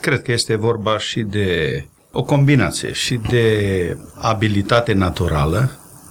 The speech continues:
cu care te-ai născut, așa ți, ți-a dat, uh, Creatorul, Dumnezeu Creatorul, dar este și vorba de o chemare la un moment dat în viață, când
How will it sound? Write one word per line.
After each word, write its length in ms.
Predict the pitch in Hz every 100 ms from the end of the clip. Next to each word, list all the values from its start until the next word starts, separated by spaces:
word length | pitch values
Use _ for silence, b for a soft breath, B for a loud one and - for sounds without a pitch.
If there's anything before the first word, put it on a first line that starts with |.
| -
cu 100 | 107
care 580 | - 95 90 76 - - - - -
te-ai 240 | 113 101 95
născut, 640 | 98 95 - 120 127 - - - 107
așa 280 | - 117
ți, 600 | 104 - - - - 104 -
ți-a 180 | 117 113
dat, 340 | 104 - -
uh, 100 | 110 95 98
Creatorul, 680 | 104 101 85 98 87 120 104
Dumnezeu 420 | 92 90 87 104
Creatorul, 680 | - 85 71 87 - 143 B B B B -
dar 160 | 147 175
este 340 | 160 - 180
și 760 | 139 - - 202 180 147 127 135 - - - - -
vorba 340 | 120 131 107 117
de 80 | 117
o 80 |
chemare 840 | 110 104 110 107 104 113 110 98 - - - - - -
la 220 | - 117 135
un 120 | 113
moment 240 | 107 98
dat 200 | 104 -
în 160 | 98 85
viață, 500 | 95 127 - 143 135
când 640 | - 135 135 131 127